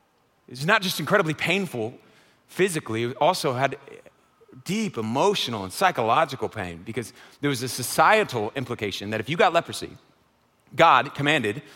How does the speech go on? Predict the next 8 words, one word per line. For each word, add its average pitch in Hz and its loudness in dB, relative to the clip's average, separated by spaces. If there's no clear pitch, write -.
in 131 -2
Leviticus 147 -2
chapter 143 0
thirteen 160 -2
and 123 -6
fourteen 120 -6
some, 135 -4
uh, 82 -10